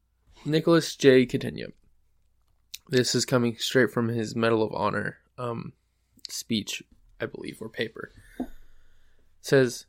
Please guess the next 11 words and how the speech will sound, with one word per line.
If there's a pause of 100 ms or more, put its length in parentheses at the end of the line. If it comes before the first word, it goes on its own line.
For
conspicuous
gallantry (300)
and
interpret-, (880)
intrepidity (540)
in
action
at
the
risk